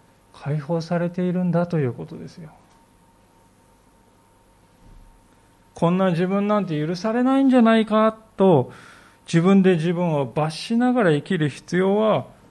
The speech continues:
もうないんだということです。なぜなら神様はイエス・キリストにあってあなたのことをも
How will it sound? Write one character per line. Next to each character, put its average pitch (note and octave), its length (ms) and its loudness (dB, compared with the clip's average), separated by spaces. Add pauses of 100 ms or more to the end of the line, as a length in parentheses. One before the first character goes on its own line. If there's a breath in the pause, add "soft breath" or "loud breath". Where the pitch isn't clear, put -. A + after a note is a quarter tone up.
(140)
も F3 420 -2 (340)
う D#3+ 60 -10
な D3 220 -2
い C4+ 60 2
ん D4 120 -2
だ C4+ 180 -4
と D#3 280 -2
い A#2+ 60 2
う A#2 40 -4
こ A#2+ 120 -12
と - 100 -16
で E3+ 120 -14
す。 - 180 -20 (2000 soft breath)
な F#3+ 120 2
ぜ G#3 100 4
な F#3+ 140 4
ら F#3 80 0
神 B3+ 240 -4
様 A3+ 200 0
は F#3 100 2
イ F#3+ 80 0
エ A#3+ 80 2
ス・ A#3+ 120 -14
キ - 80 -6
リ G#3 100 -4
ス - 80 -14
ト A3 120 -2
に G3 80 0
あ G#3+ 80 2
っ G#3+ 120 -8
て F3+ 400 2 (400 loud breath)
あ D#3 80 2
な E3 120 4
た E3 100 -2
の C3+ 140 -2
こ C#3 100 -8
と C#3 140 -6
を C3+ 100 -6
も F#3 480 -6